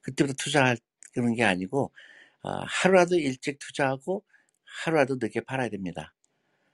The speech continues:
그러니까, 어, 용기를 가지시고 투자는 엄청나게 즐거운 거다.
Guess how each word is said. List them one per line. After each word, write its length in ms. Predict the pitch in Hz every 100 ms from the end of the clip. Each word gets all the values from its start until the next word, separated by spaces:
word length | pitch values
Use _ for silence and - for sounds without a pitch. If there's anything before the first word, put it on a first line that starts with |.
| _
그러니까, 800 | - 123 117 117 113 107 95 98
어, 80 | 104
용기를 340 | 113 147 143 139
가지시고 680 | 120 120 113 127 160 113 - - - _ -
투자는 440 | - 180 156 160 - _ _ _ - -
엄청나게 420 | 120 139 180 165 165
즐거운 440 | 127 123 123 113
거다. 300 | 98 92 82